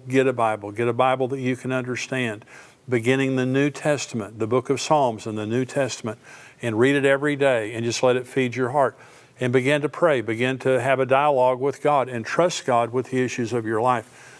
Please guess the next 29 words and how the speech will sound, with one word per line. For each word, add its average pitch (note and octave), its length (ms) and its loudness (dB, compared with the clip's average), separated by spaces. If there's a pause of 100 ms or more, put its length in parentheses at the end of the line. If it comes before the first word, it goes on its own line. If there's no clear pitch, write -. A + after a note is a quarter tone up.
(140)
But A#2 120 0
if G#2 100 -2
you C#3 80 4
just F#3 180 2
gave E3+ 220 4
your D3+ 120 2
life C#3+ 220 2
to B2+ 120 -2
Jesus, A#2 480 -2
I B2 80 4
just A#2 160 -2
wanna A#2+ 100 0
say A#2+ 220 0
congratulations. A#2+ 880 0
You're A#2+ 80 0
now A#2+ 220 0
a - 20 2
believer, B2 480 0 (320)
a C3 100 2
believer. A#2+ 540 2 (100)
And A#2+ 160 -2
when A#2+ 140 0
Jesus D3 400 0
comes D#3 260 0
for D3 160 0
his C3+ 120 0
church, D3+ 400 -2
you're B2 160 0
going. B2+ 320 0